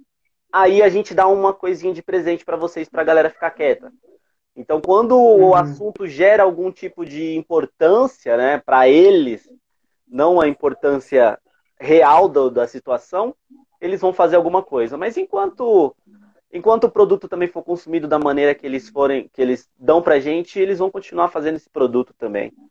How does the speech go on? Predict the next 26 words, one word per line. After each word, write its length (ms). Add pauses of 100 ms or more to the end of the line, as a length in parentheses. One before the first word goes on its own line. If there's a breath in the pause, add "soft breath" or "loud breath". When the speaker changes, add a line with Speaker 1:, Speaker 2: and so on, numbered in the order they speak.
(520)
Speaker 1:
Eu 140
acho 240
que 180
a 80
galera 240
que 100
consome 360
ainda 180
é 40
muito 560
grande, 360
a 40
galera 260
que 140
gosta 420
desse 200
tipo 180
de 80
conteúdo 500
é 60
muito 440
grande. 400 (600)
E, 480
como 160
você 280
disse 480